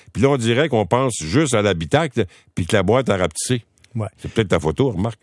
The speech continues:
Speaker 1: mais
Speaker 2: Ben, c'est peut-être, ouais, parce que la, les boîtes, je te dirais, moi, les, les boîtes de camionnettes pleine grandeur, vous avez cinq pieds quatre, cinq pieds cinq, là, dépendamment des, des, des compagnies.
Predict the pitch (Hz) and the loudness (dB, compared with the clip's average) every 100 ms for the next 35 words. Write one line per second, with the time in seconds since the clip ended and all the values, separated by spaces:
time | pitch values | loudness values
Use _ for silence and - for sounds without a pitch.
0 | 135 123 123 135 151 165 147 170 151 202 | -12 -6 -2 0 2 0 0 0 0 2
1 | 160 - 170 139 139 156 139 196 240 - | 0 2 2 2 0 -2 0 0 0 -2
2 | 117 165 143 160 190 226 165 185 143 117 | 0 0 2 0 0 2 2 0 0 0
3 | 143 135 - - - _ 131 139 175 220 | -2 -4 -12 -20 -20 _ 0 4 4 6
4 | 165 131 160 151 143 175 202 156 139 135 | 4 6 4 4 4 2 2 2 4 2
5 | 131 120 160 185 127 123 123 156 156 - | 2 2 2 0 0 0 0 0 0 2
6 | 165 139 151 135 165 170 - 143 139 139 | 2 2 2 2 2 2 0 0 0 2
7 | 127 110 135 208 170 123 113 127 123 131 | 0 0 -2 -2 -2 -2 0 0 0 0
8 | 139 123 113 104 107 101 107 107 127 110 | 0 0 -2 -2 -4 -4 -4 -2 -2 0
9 | 113 175 | 0 -2